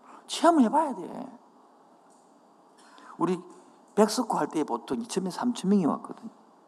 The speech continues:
그리고 케이비에스 할 때는 삼천 명 그럴 것 같단 말이야. 여러분, 삼천 앞에서 서봐. 안 보여, 그쪽에.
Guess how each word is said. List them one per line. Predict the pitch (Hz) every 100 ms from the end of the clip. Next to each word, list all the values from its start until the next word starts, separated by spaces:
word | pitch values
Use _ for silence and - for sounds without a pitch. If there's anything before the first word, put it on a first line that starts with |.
| - _ _ _
그리고 | 147
케이비에스 | - 175 214 175
할 | 151
때는 | 135 117
삼천 | - - 123 165
명 | 156
그럴 | 127 107
것 | 127
같단 | - - -
말이야. | - - - - _ - - 202
여러분, | 196 - 160
삼천 | - 170 214
앞에서 | 220 220 139
서봐. | - 156 143 -
안 | 117 127
보여, | 147 196 117
그쪽에. | - - 120